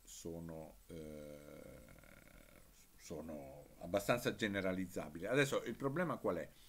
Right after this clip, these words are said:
È che prima di capire, perché un, un sistema operativo è un, è una cosa complicata, fa, fa, fa cose abbastanza complicate, però potete immaginarvi, eh, per esempio,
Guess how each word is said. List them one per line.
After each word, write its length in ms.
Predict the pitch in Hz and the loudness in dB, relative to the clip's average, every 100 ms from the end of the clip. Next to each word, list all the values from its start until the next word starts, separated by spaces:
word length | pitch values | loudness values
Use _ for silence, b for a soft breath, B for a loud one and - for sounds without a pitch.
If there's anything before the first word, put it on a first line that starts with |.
| B B | B B
È 180 | - 110 | -6 2
che 120 | 123 | 2
prima 360 | 101 156 196 151 | 4 6 6 6
di 140 | 117 | 4
capire, 380 | 113 107 127 104 | 4 4 4 2
perché 280 | - 110 143 | 0 2 4
un, 160 | 127 139 | 4 2
un 80 | 135 | -4
sistema 380 | 139 147 151 | 0 2 4
operativo 580 | 139 147 143 143 135 104 | 4 2 2 4 4 4
è 80 | 98 | 2
un, 180 | 101 104 | -4 -4
è 40 | 98 | -6
una 180 | 98 98 | -4 -2
cosa 240 | 104 98 | 0 0
complicata, 720 | 98 90 92 - 64 67 80 | -2 -4 -6 -8 -10 -10 -12
fa, 300 | - 95 90 | -6 -2 -2
fa, 520 | 85 - 92 85 82 82 | -4 -2 -2 0 -4 -6
fa 160 | - 92 | -6 -6
cose 460 | - 104 95 85 - - - | 0 0 0 -4 -8 -20 -20
abbastanza 580 | - 85 92 - 131 104 | -14 -6 -4 -2 -2 -2
complicate, 720 | - 90 - 85 78 73 - B B B B | -4 -6 -6 -6 -6 -6 -8 B B B B
però 240 | 196 208 | 6 8
potete 360 | - 127 143 135 | 8 2 2 2
immaginarvi, 960 | 131 139 135 147 170 104 82 - 95 - B B B B B - - | 2 2 2 2 2 2 -2 -4 -6 -6 B B B B B -20 -10
eh, 300 | 110 95 92 | -4 -2 -2
per 140 | - 131 | 2 2
esempio, 800 | 117 127 131 - 104 92 - | 2 0 0 4 4 4 -2